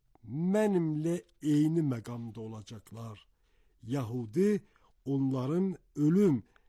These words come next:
və şəhadətinin necəliyi barədə soruşduqda, Peyğəmbər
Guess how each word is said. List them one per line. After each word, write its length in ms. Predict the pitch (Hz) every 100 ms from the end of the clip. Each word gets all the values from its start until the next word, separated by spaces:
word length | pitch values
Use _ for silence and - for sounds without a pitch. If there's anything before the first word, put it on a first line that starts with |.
| _ 110
və 100 | 135
şəhadətinin 1000 | - - 120 131 131 127 - 139 180 160 175
necəliyi 460 | 208 196 165 160
barədə 380 | 135 131 123 117
soruşduqda, 840 | - 117 101 - 120 - 190 196 135 _ _ _ _ _ _ _ _
Peyğəmbər 840 | - 127 117 120 120 156 190 143